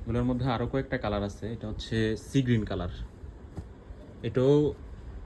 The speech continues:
দুপাট্টায় কাজ করা। এটা হচ্ছে অলিভ কালারের মধ্যে। ও, এটা অনেক সুন্দর একটা কালার। এটাও থাকছে মাত্র আটশো টাকা, এটাও দুপাট্টায় কাজ করা।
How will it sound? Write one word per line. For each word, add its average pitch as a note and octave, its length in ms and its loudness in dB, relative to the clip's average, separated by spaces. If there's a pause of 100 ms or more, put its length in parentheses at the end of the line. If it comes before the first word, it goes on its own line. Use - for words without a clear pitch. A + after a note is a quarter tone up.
(300)
দুপাট্টায় A#2 460 0
কাজ G#2+ 100 -2 (100)
করা। G2 160 -2 (2000)
এটা A2 160 -4
হচ্ছে A2+ 300 -4 (440)
অলিভ A#2 240 4
কালারের G#2 280 2
মধ্যে। F2+ 180 -4 (100)
ও, - 20 -4 (260)
এটা - 140 -8 (100)
অনেক - 220 -6
সুন্দর G2 240 -2
একটা G2+ 180 -4
কালার। F#2 220 -6 (3000)
এটাও A#2 260 -2
থাকছে A2 300 -4 (240)
মাত্র G#2+ 180 -2 (120)
আটশো - 220 -2
টাকা, F2+ 200 0
এটাও C#3+ 180 4 (100)
দুপাট্টায় A#2+ 400 4
কাজ G2 100 0 (100)
করা। F2+ 140 -6